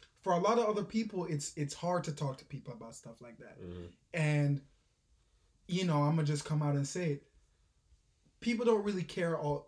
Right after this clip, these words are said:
Speaker 1: care about you being sad or
Speaker 2: Mm.
Speaker 1: whatever, especially if they perceive your life as going well.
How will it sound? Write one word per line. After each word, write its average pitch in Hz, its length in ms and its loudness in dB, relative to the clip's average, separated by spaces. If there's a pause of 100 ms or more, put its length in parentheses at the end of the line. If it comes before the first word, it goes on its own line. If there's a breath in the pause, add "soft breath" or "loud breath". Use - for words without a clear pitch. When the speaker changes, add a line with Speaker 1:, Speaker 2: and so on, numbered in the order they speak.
Speaker 1:
care 160 240 0
about 139 280 -2
you 139 120 0
being 131 260 -4
sad 123 520 -10
or 117 280 -12
Speaker 2:
Mm. 90 280 -8
Speaker 1:
whatever, 131 580 -2 (340 soft breath)
especially 208 600 2
if 165 100 -4
they 170 160 2
perceive 165 460 0
your 147 160 4
life 135 280 -4
as 120 140 -8
going 120 340 -8
well. 107 200 -18